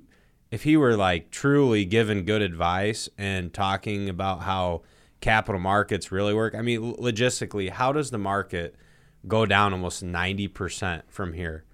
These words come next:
How much se-, there's really that many people willing to sell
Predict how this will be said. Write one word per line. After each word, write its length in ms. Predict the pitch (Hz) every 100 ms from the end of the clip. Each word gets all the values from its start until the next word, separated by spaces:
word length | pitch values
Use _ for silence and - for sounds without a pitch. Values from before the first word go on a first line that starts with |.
| _ _ -
How 120 | 123
much 200 | 170 156
se-, 260 | - - - -
there's 340 | 98 120 127
really 200 | 127 147
that 240 | 117 120 127
many 220 | 127 131
people 440 | - 117 120 131
willing 380 | 92 95 104 117
to 180 | - 101
sell 560 | - 98 92 101 113